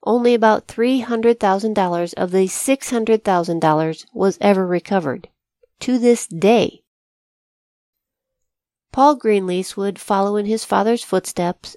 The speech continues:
and own a Cadillac dealership of his own on Main Street in Kansas City.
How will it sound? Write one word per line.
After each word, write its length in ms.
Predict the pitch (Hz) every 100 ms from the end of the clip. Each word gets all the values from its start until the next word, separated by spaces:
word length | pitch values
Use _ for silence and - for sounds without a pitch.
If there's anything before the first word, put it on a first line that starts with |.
| -
and 160 | 220 -
own 220 | 185 190
a 80 | 202
Cadillac 520 | - 196 185 185 190
dealership 540 | 190 180 175 - 180 180
of 120 | 175
his 200 | 208 -
own 280 | 175 165 -
on 260 | 175 180 190
Main 220 | 226 240
Street 400 | - 180 185 -
in 140 | - 208
Kansas 420 | - 185 185 196
City. 440 | - 180 160 139